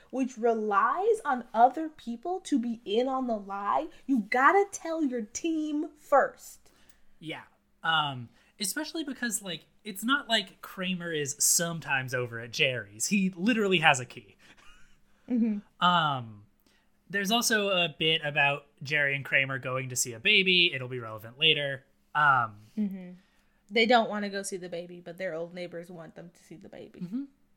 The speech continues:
Speaker 2: We have, uh, George
Speaker 1: George
Speaker 2: back
Speaker 1: returns.
Speaker 2: at the unemployment office.
Speaker 1: This is Jason Alexander being a good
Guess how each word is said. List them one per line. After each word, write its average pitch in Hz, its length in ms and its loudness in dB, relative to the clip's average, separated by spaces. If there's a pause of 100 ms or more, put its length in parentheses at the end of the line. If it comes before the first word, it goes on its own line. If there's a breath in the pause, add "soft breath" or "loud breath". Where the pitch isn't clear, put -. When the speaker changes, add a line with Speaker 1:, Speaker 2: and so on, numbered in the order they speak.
(180)
Speaker 2:
We 156 160 -6
have, 151 500 2 (280)
uh, 135 380 0 (100)
George 202 320 -6
Speaker 1:
George 226 160 0
Speaker 2:
back 226 180 8
Speaker 1:
returns. 214 640 0
Speaker 2:
at 147 60 2
the 143 40 0
unemployment 147 440 -6
office. 135 580 -6 (1000)
Speaker 1:
This 214 160 -6
is 214 100 -6
Jason 208 300 0
Alexander 196 600 -4
being 185 300 -6
a 165 120 -12
good 202 520 -2